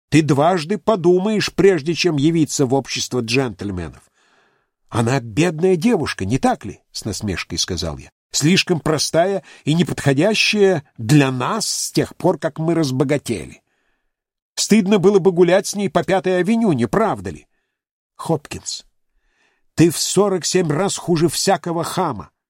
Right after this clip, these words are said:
Кому нужны твои деньги? Не мне. Готов поручиться, что и той девушке они тоже не нужны. Может быть, ты был бы больше мужчиной, если бы не имел их.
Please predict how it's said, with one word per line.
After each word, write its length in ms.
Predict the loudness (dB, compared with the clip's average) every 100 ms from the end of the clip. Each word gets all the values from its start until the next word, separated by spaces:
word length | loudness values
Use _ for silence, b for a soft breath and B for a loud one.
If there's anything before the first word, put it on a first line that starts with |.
| _ _
Кому 260 | 0 0 0
нужны 400 | 0 -2 -2 -2
твои 320 | 0 2 2
деньги? 400 | 4 2 2 -4
Не 240 | -4 0 0
мне. 420 | 0 0 -2 -6 _ _ _ _ _ _ -4
Готов 340 | 0 0 0
поручиться, 560 | -2 -2 0 -2 -2 -4
что 200 | 2 2
и 60 |
той 180 | 4 2
девушке 520 | 4 2 2 -2 -4
они 180 | -6 -8
тоже 360 | 0 2 2 0
не 120 | -2
нужны. 400 | -2 -6 -10 -14 _ _ _ _ _ _ _
Может 260 | 0 0 2
быть, 240 | 0 -2 b b b _
ты 120 | 0
был 240 | 4 4 4
бы 320 | 4 4 2
больше 680 | -6 -20 -4 2 2 2 0
мужчиной, 760 | 0 2 2 2 0 -2 -8 _ _ _ _ _
если 320 | 2 2 2 -2
бы 100 | 0
не 240 | 2 4
имел 260 | 4 2 -2
их. 260 | -8 -18